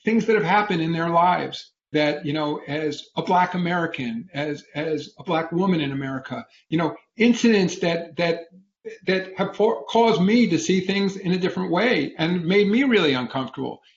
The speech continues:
And things that have been suggested to me that we do by colleagues around the league, not everything that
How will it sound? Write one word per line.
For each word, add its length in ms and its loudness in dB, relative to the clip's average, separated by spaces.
And 260 0
things 260 4
that 140 2
have 80 0
been 120 2
suggested 600 -2
to 80 -6
me 160 0
that 160 -2
we 160 -2
do 220 0
by 160 -2
colleagues 580 -2
around 300 0
the 80 -2
league, 320 0
not 160 2
everything 560 -2
that 220 -8